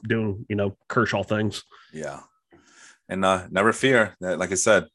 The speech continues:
Speaker 2: minor leaguers that we should know, Michael Busch, Miguel Vargas, uh, uh, infielders there who are ready to, probably gonna be ready to,
Speaker 1: Yep.
Speaker 2: uh, help out later this year. Um, yeah, it's just a,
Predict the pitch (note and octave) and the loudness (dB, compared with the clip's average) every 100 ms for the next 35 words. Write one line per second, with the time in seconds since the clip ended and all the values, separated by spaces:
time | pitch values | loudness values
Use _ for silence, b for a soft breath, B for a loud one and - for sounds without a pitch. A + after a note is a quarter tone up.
0 | _ F#2 G#2 G#2+ G#2 G2 - F#2+ F#2 F#2 | _ 2 4 4 4 0 0 0 0 -2
1 | F#2 A2 A2 D#2+ E2+ - F2+ F#2 F#2 - | -2 -2 -4 -4 -4 0 4 4 2 -4
2 | C#2+ D2 C#2+ C2+ F#2 G2+ F#2 F2+ F2 - | -8 -6 -4 2 6 6 6 2 2 -2
3 | - _ b b b D2+ D2 C#2+ C#2 - | -6 _ b b b -2 0 -2 -6 -8
4 | D2 - D2+ D2 F#2 - F2 F2+ - F2 | -12 -2 0 2 0 2 4 4 2 2
5 | E2+ D#2+ E2 D2+ D#2 D#2+ - D#2 C#2+ C#2+ | 2 0 0 0 0 -4 -6 -4 -2 -4
6 | C#2 b b b b b b _ - D3 | -6 b b b b b b _ 4 6
7 | C3+ A#2 G2 F#2 F#2+ F2 - F2 E2 D#2+ | 8 6 6 6 6 2 0 -2 -2 2
8 | D#2 D2+ - G#2 F#2 F2+ F2+ F#2+ F2+ F2+ | 2 2 2 2 4 4 4 2 0 0
9 | F2 F2 - F2+ F2 _ _ _ _ - | 0 -4 -2 -4 -4 _ _ _ _ -12
10 | D#2 D#2 D#2 D#2 D#2 _ _ _ _ _ | -8 -6 -6 -8 -12 _ _ _ _ _
11 | - - F2 E2 - B2+ E3+ - E2+ | -6 -4 0 0 0 0 2 4 2